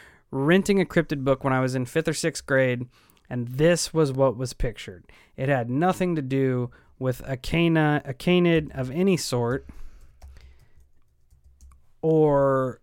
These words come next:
anything of the such. Only after two thousand is when the canine version of the chupacabra took off so heavily.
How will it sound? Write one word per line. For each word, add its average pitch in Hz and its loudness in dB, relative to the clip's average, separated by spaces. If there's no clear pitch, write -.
anything 170 4
of 135 -2
the 131 -6
such. - -4
Only 202 4
after 160 0
two 151 -4
thousand 117 -2
is 139 0
when 139 2
the 139 -6
canine 139 0
version 127 0
of 120 -6
the 123 -6
chupacabra 120 -6
took 113 -10
off 104 -8
so 101 -10
heavily. 87 -18